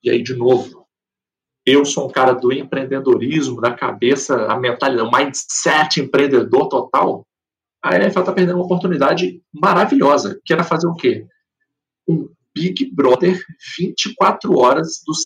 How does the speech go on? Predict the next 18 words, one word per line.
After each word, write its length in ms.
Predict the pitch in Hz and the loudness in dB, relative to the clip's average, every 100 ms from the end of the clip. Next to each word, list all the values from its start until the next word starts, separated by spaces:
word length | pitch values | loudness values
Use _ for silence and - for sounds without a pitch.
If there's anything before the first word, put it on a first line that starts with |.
| - | 2
trinta 320 | 190 - 220 | 2 2 0
e 80 | 202 | 4
dois 280 | 185 180 180 | 4 4 0
times, 520 | - 139 143 180 180 | -6 -6 -4 -4 -4
com 260 | - 190 185 - | -2 -2 -2 -4
tudo 220 | 262 226 | -2 0
liberado. 680 | 220 220 240 165 - - - _ _ _ _ _ _ _ _ | 0 2 4 2 0 -6 -14 _ _ _ _ _ _ _ _
Porque 220 | 185 - | 0 2
você 140 | 220 240 | 2 2
imagina 300 | 262 214 208 | 2 2 2
o 40 | |
seguinte: 580 | 208 240 165 127 - - _ _ _ _ _ _ - | 0 -2 -4 -4 -8 -12 _ _ _ _ _ _ 0
é 80 | 190 | 0
muito 320 | 190 247 294 | 0 -2 -4
difícil 840 | 285 - - 165 196 - 117 113 - _ _ - | -2 -4 -4 -4 -2 -2 -6 -8 -14 _ _ 0
para 120 | 170 | 2
um 60 | 170 | 4
staff 640 | 165 - 113 101 - | 2 2 2 0 -4